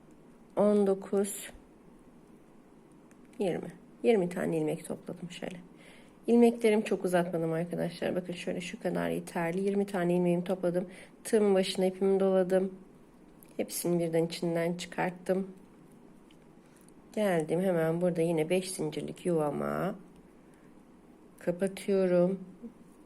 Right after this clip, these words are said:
Çok sıkmadan önce şöyle bir fıstığımı düzeltiyorum ve sıkıştırıyorum. Şöyle.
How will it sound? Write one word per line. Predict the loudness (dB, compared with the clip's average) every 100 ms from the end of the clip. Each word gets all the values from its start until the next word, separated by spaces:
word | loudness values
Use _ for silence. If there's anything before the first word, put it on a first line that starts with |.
| -20 -20
Çok | -20 -20 -20 -12
sıkmadan | -8 -6 -6 -4 -2 -2
önce | -2 -2
şöyle | -6 -4 -2 -4
bir | -6 -16 -20 -20 -20 -20 -20 -10
fıstığımı | -2 -2 0 0 0 -2
düzeltiyorum | 0 2 2 -2 -6 -2 -2 0 2 2 2
ve | 4 2 0 -8 -20 -20
sıkıştırıyorum. | -14 -12 -10 -10 -8 -8 -10 -14 -20 -20 -20 -20 -20 -20 -20 -20 -16
Şöyle. | -10 -10